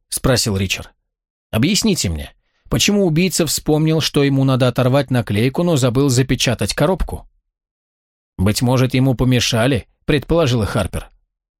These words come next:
"Кто? Здесь не самое людное место". "Так что ты хочешь сказать? Ты больше не настаиваешь на том, что убийца умён? Кажется, ещё совсем недавно для тебя это имело огромное значение. Ты доказывал нам, что убийца дьявольски умён,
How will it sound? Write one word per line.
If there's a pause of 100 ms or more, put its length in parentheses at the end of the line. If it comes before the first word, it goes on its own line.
(220)
"Кто? (600)
Здесь
не
самое
людное
место". (1120)
"Так
что
ты
хочешь
сказать? (520)
Ты
больше
не
настаиваешь
на
том,
что
убийца
умён? (560)
Кажется,
ещё
совсем
недавно (100)
для
тебя
это
имело
огромное
значение.
Ты
доказывал
нам,
что
убийца
дьявольски
умён,